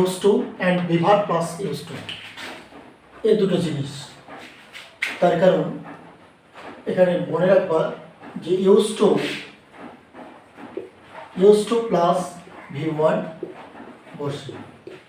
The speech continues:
আবার যখন এই used to, be verb plus used to থাকবে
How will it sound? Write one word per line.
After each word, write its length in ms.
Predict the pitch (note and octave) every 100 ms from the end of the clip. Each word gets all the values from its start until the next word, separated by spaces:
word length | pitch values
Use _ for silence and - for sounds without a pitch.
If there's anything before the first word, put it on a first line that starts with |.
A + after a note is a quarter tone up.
| _ - - - F3
আবার 220 | E3 E3 - - - - - - - - F3
যখন 200 | F3 F3+ G3+
এই 100 | G3 G3+ G#3+
used 160 | G#3+ -
to, 60 | G#3 E3+
be 80 | F3 F#3
verb 160 | G#3 -
plus 160 | F#3+ - E3+
used 140 | E3
to 40 | F3 D#3
থাকবে 260 | D3+ E3+